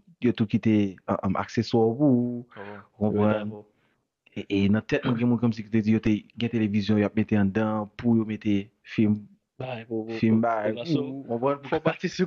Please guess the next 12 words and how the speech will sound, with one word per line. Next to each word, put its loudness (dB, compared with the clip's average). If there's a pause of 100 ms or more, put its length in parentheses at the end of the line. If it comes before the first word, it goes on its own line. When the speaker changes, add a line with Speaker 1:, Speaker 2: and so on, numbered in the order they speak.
Speaker 1:
klòtch, 0
si -4
w 0
pa 0
ka -4
pati, -2
pou -2
w 2
pati -10
sou -8
klòtch 0
egzakteman. 0